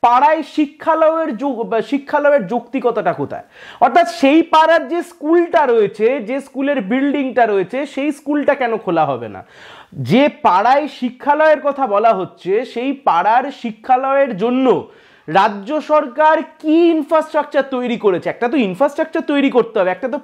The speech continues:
পরিকাঠামো তৈরি করতে হবে। সেই পরিকাঠামো তৈরি করবার পরে তো সেটাকে ইমপ্লিমেন্ট হবে একটা নীতি, কিন্তু রাজ্য সরকারের কোনো নীতি নেই।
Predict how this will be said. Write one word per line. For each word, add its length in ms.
পরিকাঠামো 680
তৈরি 300
করতে 340
হবে। 260
সেই 300
পরিকাঠামো 760
তৈরি 360
করবার 420
পরে 360
তো 200
সেটাকে 340
ইমপ্লিমেন্ট 520
হবে 160
একটা 240
নীতি, 320
কিন্তু 260
রাজ্য 280
সরকারের 460
কোনো 300
নীতি 320
নেই। 320